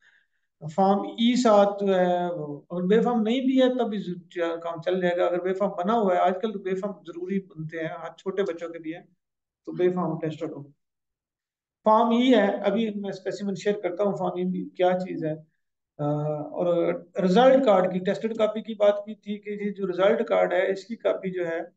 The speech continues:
वो मुतलका प्रिंसिपल से अटेस्टेड हो, और उसके बाद जो डीडीओ है, उससे, जहाँ से सैलरी ली जा रही है,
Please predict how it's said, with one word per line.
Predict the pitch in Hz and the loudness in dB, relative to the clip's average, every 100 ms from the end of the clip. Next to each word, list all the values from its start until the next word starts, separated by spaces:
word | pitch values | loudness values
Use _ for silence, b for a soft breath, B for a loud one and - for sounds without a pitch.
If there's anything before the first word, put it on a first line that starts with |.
| _ _ _ - | _ _ _ 0
वो | 196 196 | 2 2
मुतलका | 190 202 208 220 | 2 0 2 0
प्रिंसिपल | 226 208 254 202 | 0 -2 -2 -2
से | 196 180 - _ _ _ | -2 -8 -8 _ _ _
अटेस्टेड | - 185 180 202 196 | -8 -8 -2 0 2
हो, | 190 185 | 2 0
और | 165 | -4
उसके | - 180 | -6 -4
बाद | 175 175 | 2 2
जो | 165 165 | 2 -2
डीडीओ | 190 196 226 214 | -2 0 0 0
है, | - 185 _ _ _ - | 0 -4 _ _ _ -8
उससे, | 208 - 151 | -8 -4 -4
जहाँ | 156 165 | -2 -4
से | 175 | -6
सैलरी | - 180 175 180 | -2 0 2 2
ली | 156 151 | 2 0
जा | 147 | 0
रही | 147 147 | -2 -4
है, | 170 | -8